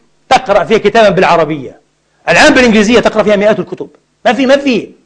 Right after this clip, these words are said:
تكون مثقفًا حقيقيًا، ها؟ لابد أن تعرف لغة عالمية. قالت أمه: "لا يعرف الإنجليزية"، معرفة بسيطة جدًا جدًا جدًا، أحب أن يذهب يعمل دورة في الإنجليزي، غلبان.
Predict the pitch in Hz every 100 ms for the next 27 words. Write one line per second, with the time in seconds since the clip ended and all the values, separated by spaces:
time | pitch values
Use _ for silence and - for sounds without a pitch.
0 | _ - 139 196 185 - 190 170 196 214
1 | 277 311 247 143 - 170 247 320 - -
2 | - _ - 185 208 214 196 202 190 202
3 | 202 170 180 170 165 123 - _ _ -
4 | 285 262 269 277 247 247 277 277 220 233
5 | 220 226 214 277 185 120 - - 320 311
6 | 220 240 226 240 233 262 - 254 240 269
7 | 247 220 214 220 190 247 254 220 208 226
8 | 262 233 262 254 226 226 277 269 190 196
9 | 180 175 131 117 _ _ 240 339 330 330
10 | 359 311 165